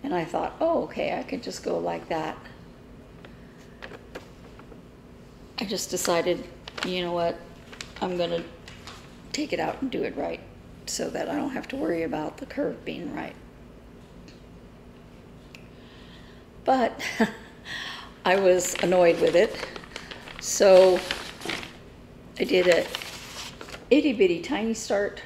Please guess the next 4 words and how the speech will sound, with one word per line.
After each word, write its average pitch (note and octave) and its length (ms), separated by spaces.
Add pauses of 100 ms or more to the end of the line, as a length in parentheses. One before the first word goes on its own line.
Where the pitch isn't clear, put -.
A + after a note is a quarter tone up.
(220)
on F3 720 (1700)
Cranes G3 680 (400)
by - 260
Al - 240